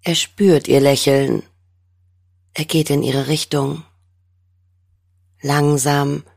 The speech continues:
kommt er näher. Adela gibt vor, es noch nicht zu bemerken, möchte unnahbar wirken. Was fühlt sie?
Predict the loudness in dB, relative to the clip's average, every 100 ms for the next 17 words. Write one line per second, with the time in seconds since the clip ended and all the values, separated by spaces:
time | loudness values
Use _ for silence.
0 | _ _ _ -6 -4 -2 0 2 2 2
1 | 0 -4 -10 _ _ _ _ _ _ _
2 | _ _ _ _ _ _ _ _ _ -12
3 | -6 0 2 2 0 -2 -4 -4 2 4
4 | 4 0 -10 -14 -4 0 2 4 2 -2
5 | -4 -2 0 0 0 -2 -4 -6 -6 _
6 | _ _ -2 0 -2 -2 -2 -2 0 2
7 | 2 0 -2 -4 -4 0 -2 0 -2 -4
8 | -4 -12 _ _ _ _ _ _ _ _
9 | _ _ _ _ _ _ -8 -6 -2 0
10 | 0 0 0 0 0